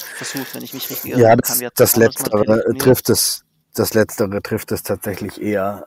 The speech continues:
Speaker 2: Ähm, und da muss man jetzt, also au-, da kann ich eigentlich auch alle drei, also Corona ist ein perfektes Beispiel für alle drei nachhaltigen Linien. Ökologisch gesehen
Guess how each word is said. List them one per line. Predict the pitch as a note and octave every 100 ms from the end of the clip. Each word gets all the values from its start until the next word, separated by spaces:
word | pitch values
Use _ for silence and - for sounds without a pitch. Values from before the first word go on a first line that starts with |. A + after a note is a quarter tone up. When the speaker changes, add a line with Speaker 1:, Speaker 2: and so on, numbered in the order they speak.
| -
Speaker 2:
Ähm, | G2 G2+ G2+ G2 G2 - _ _ _ _ _ - _ -
und | A2
da | G#2+
muss | G#2+ G#2+
man | A2+
jetzt, | G#2 G#2 - - _ _ _ - _ _ _ _ _ _ -
also | A#2 A#2
au-, | B2+ A#2+
da | C3 A#2+
kann | C3+ D3
ich | -
eigentlich | A#2+ C3 A#2+
auch | F#2+ -
alle | A#2+ B2+
drei, | G#2+ A2+ B2 B2 -
also | A2 F2 F#2+ A2 G#2+
Corona | A2+ B2
ist | B2+
ein | -
perfektes | A#2 A#2+ A2+ -
Beispiel | G#2+ A2 -
für | - A#2+
alle | G#2 A2
drei | G2+ F#2 G2+ G#2 G#2 - _ _ _ _
nachhaltigen | G2+ G#2 - G#2 G2 F#2+ G2+
Linien. | G2 G#2 A#2+ A#2+ A#2+ A#2 _ _ _ A#2+
Ökologisch | A2 A2 G#2 C3+ D#3 D3
gesehen | - A#2+ C3 C3 C3